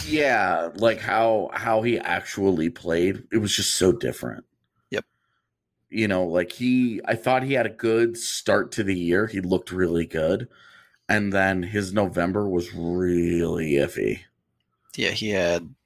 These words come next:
Speaker 2: one goal and one assist, I guess. Through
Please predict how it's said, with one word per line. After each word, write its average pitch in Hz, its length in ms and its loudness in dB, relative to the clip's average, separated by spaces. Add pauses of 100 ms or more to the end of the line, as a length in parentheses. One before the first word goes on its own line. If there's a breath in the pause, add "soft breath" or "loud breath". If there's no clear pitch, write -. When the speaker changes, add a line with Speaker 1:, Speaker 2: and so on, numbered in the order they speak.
(300)
Speaker 2:
one 92 1120 -2
goal 90 640 0
and 85 360 -2
one 85 200 0
assist, - 960 0
I 98 120 2
guess. - 380 0 (800 loud breath)
Through 131 480 0